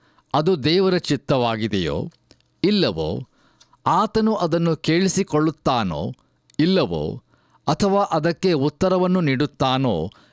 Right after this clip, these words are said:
ಇಲ್ಲವೋ ಎಂಬುದನ್ನು ಗ್ರಹಿಸಿಕೊಳ್ಳಬೇಕು. ಆದ್ದರಿಂದ ಪ್ರಿಯರೇ, ಅಂಥ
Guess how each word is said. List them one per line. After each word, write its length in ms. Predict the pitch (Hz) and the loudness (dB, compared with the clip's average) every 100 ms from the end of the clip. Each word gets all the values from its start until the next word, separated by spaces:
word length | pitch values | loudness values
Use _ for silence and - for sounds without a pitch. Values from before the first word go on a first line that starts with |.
| _ | _
ಇಲ್ಲವೋ 500 | 127 165 180 156 185 | 0 2 2 2 2
ಎಂಬುದನ್ನು 760 | 180 131 113 113 139 120 98 104 - _ - | 2 0 0 0 0 0 0 -2 -8 _ -8
ಗ್ರಹಿಸಿಕೊಳ್ಳಬೇಕು. 1120 | 120 127 147 156 190 - 107 87 80 - - _ _ _ _ - | -2 0 0 0 -2 0 -2 -2 -4 -6 -14 _ _ _ _ -2
ಆದ್ದರಿಂದ 520 | 165 202 180 185 185 | 0 0 0 0 2
ಪ್ರಿಯರೇ, 680 | 180 - 117 110 92 82 95 - _ _ - | 0 0 0 0 -2 -4 -6 -12 _ _ -4
ಅಂಥ 280 | 147 170 | -2 0